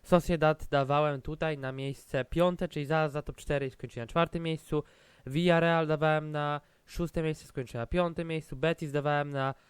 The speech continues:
szóstym miejscu, e, na siódmym znaczy miejscu, a skończyłem na szóstym, więc dość podobnie tutaj. Bilbao dawałem akurat na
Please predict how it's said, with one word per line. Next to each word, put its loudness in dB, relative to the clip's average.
szóstym -6
miejscu, -6
e, -4
na -2
siódmym -4
znaczy -10
miejscu, -6
a 0
skończyłem -8
na -6
szóstym, -4
więc -4
dość -4
podobnie -2
tutaj. -4
Bilbao 0
dawałem 0
akurat -4
na -2